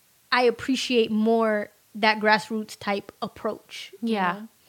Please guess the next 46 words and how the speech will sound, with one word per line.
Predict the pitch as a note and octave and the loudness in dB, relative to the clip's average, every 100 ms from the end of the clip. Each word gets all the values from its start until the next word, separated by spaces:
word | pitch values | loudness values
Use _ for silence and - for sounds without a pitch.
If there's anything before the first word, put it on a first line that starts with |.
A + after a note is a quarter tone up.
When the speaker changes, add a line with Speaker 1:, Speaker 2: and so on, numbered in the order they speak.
| - | -2
Speaker 2:
And | B3+ | 0
I | A#3+ | 0
feel | B3+ C#4 C#4+ C4+ C4 | -2 0 2 2 2
that, | A3+ G3+ G3+ | 0 -2 -2
mm, | - G3 F#3+ F3+ - | -8 -8 -8 -10 -14
there | G3+ G3+ | -8 -6
might | G3+ F#3+ F#3 | -4 -6 -6
be | G3 | -6
a | F3+ _ _ | -6 _ _
bigger, | G#3 G3 G3 F3+ F3+ - _ _ _ - | -2 0 0 2 0 -4 _ _ _ -12
more, | F#3 F#3+ F#3 F3+ F3 E3+ F3+ - | -6 -4 -2 -2 -2 -4 -6 -6
um, | F3 E3 D#3+ D#3 E3+ _ - - - - - | -8 -6 -6 -8 -10 _ -20 -20 -20 -18 -8
just | A#3+ - | -6 -6
the | |
connection | - B3 A3+ A3 - A3 G#3+ | -4 -2 -2 -2 -4 -4 -4
is | F#3+ G#3 | -6 -8
more | - | -10
fruitful. | - C#4+ - F4 G#4 - _ _ _ | -4 -4 -2 -2 -2 -4 _ _ _
I | C#4+ | -2
don't | - | 2
Speaker 1:
It | |
Speaker 2:
know. | G3+ G#3 G#3 | 2 0 -2
Speaker 1:
is. | A3+ | -4
Speaker 2:
You | C4 | -2
know | |
what | D4+ | -2
I | D#4 | -4
mean? | D4+ E4+ | -4 -6
Speaker 1:
It | C#4 | -6
Speaker 2:
Because | B3+ B3 A3+ | -4 -4 -4
Speaker 1:
is. | |
Speaker 2:
now | A#3+ B3 B3 | -2 -2 -2
you | G#3 | -4
know | G#3 A#3+ C4+ | -4 -4 -2
the | A#3 | -4
person, | - G#3 G3+ G3+ | -4 -6 -6 -8
you're | F#3+ | -6
getting | F#3+ G3 A3 | -6 -6 -8
to | G#3 | -8
know | G3 | -6
them | G3+ | -6
more | G3+ G3 | -6 -4
intimately. | G#3+ A#3 A3+ G#3 F#3 F#3+ | -6 -4 -4 -4 -6 -6
They | F#3 F#3 | -6 -8
can, | G#3 G3+ G3+ - - - - | -8 -8 -8 -14 -18 -16 -8
um, | G3 F#3+ F#3 F#3+ | -6 -4 -6 -8